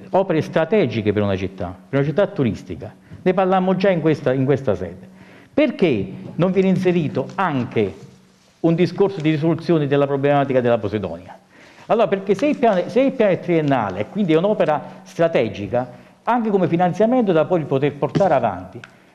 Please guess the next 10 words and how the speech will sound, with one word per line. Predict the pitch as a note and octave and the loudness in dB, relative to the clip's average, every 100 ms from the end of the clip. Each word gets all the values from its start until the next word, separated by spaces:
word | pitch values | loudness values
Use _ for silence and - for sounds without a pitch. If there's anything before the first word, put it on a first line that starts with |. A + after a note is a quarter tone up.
| _ | _
deve | A#3+ A3 | 2 4
essere | A3+ - G3 | 4 0 0
inserito | F#3 F#3 | 0 -2
in | F3 | 0
quest-, | F3 F3 - | -2 -2 -6
in | D3+ D#3 | -4 0
questo | E3+ E3+ D3+ | -2 -2 -2
piano | F3 D3 | 0 0
triennale, | A#2+ B2+ D3+ G2 F#2+ - - _ - | -2 0 0 -2 -8 -16 -20 _ -4
altrimenti | F#3+ A#3 C4 F#3 C3+ | -2 2 2 2 -2